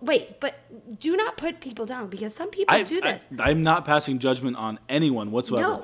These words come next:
Speaker 2: If anything, this is let's throw Mackin under the bus episode.
Speaker 1: I'm not throwing
Speaker 2: And
Speaker 1: you
Speaker 2: I'm
Speaker 1: under
Speaker 2: s-,
Speaker 1: the bus.
Speaker 2: I mean, we, we've, you've thrown me under the covers. <laughs> And I'm just saying,
Speaker 1: With
Speaker 2: if
Speaker 1: permission.
Speaker 2: anything, I'm on the prude side of all this stuff. I'm the one who doesn't like to get,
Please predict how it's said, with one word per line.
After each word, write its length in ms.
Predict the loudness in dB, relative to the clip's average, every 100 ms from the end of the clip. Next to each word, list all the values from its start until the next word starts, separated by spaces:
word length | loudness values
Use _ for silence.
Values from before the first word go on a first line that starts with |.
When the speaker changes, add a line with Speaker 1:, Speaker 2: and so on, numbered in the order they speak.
| -12 -20 _
Speaker 2:
If 140 | -2 0
anything, 400 | 2 2 0 2
this 220 | 0 0
is 160 | -2 -2
let's 160 | -2
throw 180 | 0 2
Mackin 340 | 2 0 -2
under 140 | -4 -6
the 100 | 2
bus 240 | 4 4
episode. 360 | -2 -8 -6 -2
Speaker 1:
I'm 100 | 2
not 160 | 2
throwing 220 | 2 4 6
Speaker 2:
And 80 |
Speaker 1:
you 0 |
Speaker 2:
I'm 60 | 6
Speaker 1:
under 100 | 4
Speaker 2:
s-, 40 | 0
Speaker 1:
the 40 |
bus. 180 | -4 -6 -20 _ _ -8
Speaker 2:
I 40 | -2
mean, 200 | -2 -2
we, 100 | -6
we've, 340 | -2 -2 -4 -6
you've 160 | -4 0
thrown 180 | 2
me 80 | 2
under 120 | -2
the 80 | -4
covers. 400 | -4 -6 -8 -12 -16 -20 -14 -4
<laughs> 40 | 2 4 4 2 0 0 0 0 0 0 6
And 500 | 8 10 8 6 0 -2 4
I'm 180 | 6
just 200 | 6 4
saying, 240 | 6 6 6
Speaker 1:
With 120 | 4
Speaker 2:
if 60 | 4
Speaker 1:
permission. 240 | 4 6 6
Speaker 2:
anything, 420 | 4 4 4 4 2
I'm 340 | 4 6 4 2
on 360 | 2 2 0
the 220 | 0 -2
prude 460 | -4 -6 0 2 2
side 300 | 0 -2 -2
of 60 | -6
all 140 | -8
this 180 | -10 -10
stuff. 400 | -8 -6 -8 -12 -4
I'm 340 | 2 4 4
the 80 | 2
one 280 | 0 0 0
who 140 | -2
doesn't 380 | -2 0 0 -2
like 180 | -6 -8
to 80 | -4
get, 280 | -4 -6